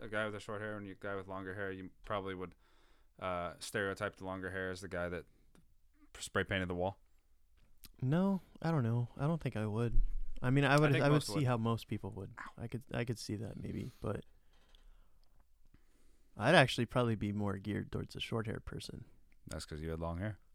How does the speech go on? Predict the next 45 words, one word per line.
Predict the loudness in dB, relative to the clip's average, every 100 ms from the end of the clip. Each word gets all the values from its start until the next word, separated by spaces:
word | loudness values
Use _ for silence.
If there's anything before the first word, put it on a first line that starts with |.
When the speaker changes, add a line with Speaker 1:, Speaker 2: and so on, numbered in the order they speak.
| -20 -20 -4
Speaker 2:
But | -2
that's | 2 0
because | 2 4
I | 6
had | 6 6
long | 4
hair. | 4 2
Speaker 1:
<laughs> | 0
Speaker 2:
That's, | -4 -6
that's, | -8 -6 -4
that's | -4 -4 -4
right. | -4 -4 -4 -6 -6
That's | -8
because | -6 -6 -4
I | -4
had | -4 -4
it. | -6 -12 -14
That's | -14 -10
right. | -10 -10 -14 -8
Speaker 1:
All | -2
right. | -2 -4
Speaker 2:
I | -2
Speaker 1:
Quit | 0
Speaker 2:
was |
Speaker 1:
avoiding | 4 4
Speaker 2:
one. | 4
Speaker 1:
the | 2
question. | 2 0 -2 -12 -20 -20 _ _ -20 _ _ _ _ 0
Speaker 2:
Quit | 6 8
avoiding | 8 6
what | 4 2
question? | 0 -2 -4 -8 -8
Speaker 1:
Uh, | -10 -10 -12 -14 -4
any | 2
more | 4 4
theories | 6 4 4 -4 -16 -12 6
Speaker 2:
Oh, | 8 8
Speaker 1:
for | 6
us | 6
to |
look | 6
Speaker 2:
uh, | 6 4
Speaker 1:
back | 0
on? | -4 -10 -16 _ -20 -20 -20 -20 -20 -20 -20 -20 -20 -20 -20 -4
Speaker 2:
Hmm. | 2 4 4 2 -2